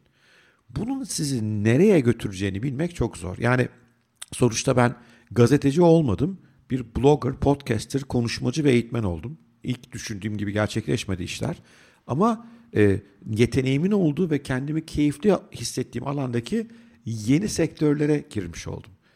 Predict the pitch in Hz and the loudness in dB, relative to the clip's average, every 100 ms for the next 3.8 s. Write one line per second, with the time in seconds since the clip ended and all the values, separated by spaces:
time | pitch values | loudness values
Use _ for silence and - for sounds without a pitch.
0 | _ _ _ 175 202 - 160 214 190 131 | _ _ _ -2 -2 -4 -4 -2 -2 -2
1 | 151 147 147 143 120 - 160 135 110 92 | -4 -4 -2 -2 -4 -2 -2 -2 -4 -6
2 | 87 101 95 87 98 - 92 143 - 180 | -2 -2 -2 -4 -6 -4 -2 -2 -4 -12
3 | - 107 80 90 87 82 120 | -6 -6 -4 -2 -4 -2 -4